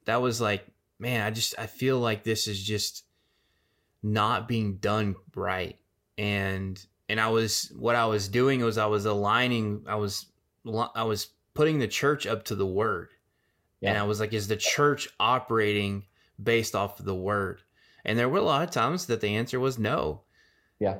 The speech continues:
Speaker 1: And there were a lot of times that the answer was, "Yeah, they're doing, they're doing a great job in this area, and, but they're not doing a great job in this area." That was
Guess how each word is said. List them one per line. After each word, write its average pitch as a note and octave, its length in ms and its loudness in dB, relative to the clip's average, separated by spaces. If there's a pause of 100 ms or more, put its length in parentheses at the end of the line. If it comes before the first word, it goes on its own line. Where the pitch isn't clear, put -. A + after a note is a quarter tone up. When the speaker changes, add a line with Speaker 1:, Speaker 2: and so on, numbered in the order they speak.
(120)
Speaker 1:
And B2 180 2
there A#2+ 100 2
were B2+ 60 4
a B2 40 4
lot A2 200 4
of A#2+ 60 0
times B2 280 0
that A#2 80 -6
the A2+ 140 2
answer A#2+ 220 -2
was, A#2 200 0
"Yeah, B2 340 0
they're G#2+ 160 2
doing, A#2 340 0
they're A#2 160 2
doing A#2 240 0
a G#2+ 80 0
great A2 280 -2
job A#2+ 260 2
in A#2+ 80 -2
this A2 200 -2
area, G2+ 460 0 (140)
and, G#2+ 320 -4
but G#2+ 120 -4
they're G#2+ 120 0
not G#2 180 0
doing G#2 160 0
a G2 40 -2
great G2+ 200 -2
job G#2 220 -2
in G2+ 60 -2
this A2 200 -2
area." F#2+ 220 0
That C#3+ 180 4
was A#2+ 240 -2